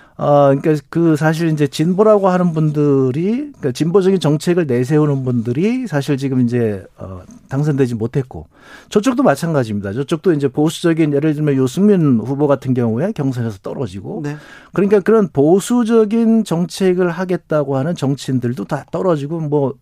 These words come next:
Speaker 1: 뭐, 뭐 조금 저기 하면 막말 많이 하시던 분들이 요번에 대거 자-, 당선되고
Speaker 2: 특별히 많이 됐습니다.
Speaker 1: 네.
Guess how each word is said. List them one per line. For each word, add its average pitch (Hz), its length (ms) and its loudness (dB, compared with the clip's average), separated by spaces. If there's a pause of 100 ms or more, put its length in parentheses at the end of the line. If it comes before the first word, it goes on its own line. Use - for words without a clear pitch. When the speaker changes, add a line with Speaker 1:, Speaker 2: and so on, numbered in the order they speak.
(120)
Speaker 1:
뭐, 135 340 -6 (140)
뭐 127 180 -8
조금 156 320 -4
저기 143 220 0
하면 131 240 -4
막말 143 420 2
많이 127 260 2
하시던 123 380 -2
분들이 120 460 -2 (360)
요번에 147 300 2
대거 139 340 2
자-, 131 160 -2
당선되고 120 580 0
Speaker 2:
특별히 127 280 4
많이 185 240 2
됐습니다. 135 500 -2
Speaker 1:
네. 127 380 2